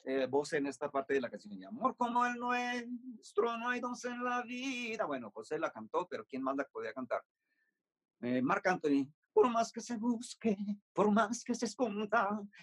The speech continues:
Y empiezo ahí a jugar, "Ah, no, a esta no. Por más que se busque".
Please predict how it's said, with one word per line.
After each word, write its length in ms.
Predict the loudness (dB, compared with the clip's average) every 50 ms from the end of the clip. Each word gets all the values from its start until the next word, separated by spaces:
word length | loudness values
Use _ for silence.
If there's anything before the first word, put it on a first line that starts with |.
| -12 _
Y 100 | -4 -4
empiezo 320 | -2 -2 -4 -4 0 2 2
ahí 80 | 2 2
a 80 | 0
jugar, 300 | 0 -2 0 2 2 2
"Ah, 100 | 2 0 0
no, 160 | -4 -6 -8
a 40 | -8
esta 200 | -8 -6 -6 -6
no. 160 | -6 -6 -10 _ _ _ _ _ _ 4
Por 220 | 4 4 4 4
más 300 | 0 0 0 0 -2 -4
que 120 | -4 -4
se 240 | -4 -4 -4 -4 -4
busque". 680 | -2 -2 -2 0 0 -2 -2 -4 -6 -12 -8 -6 -4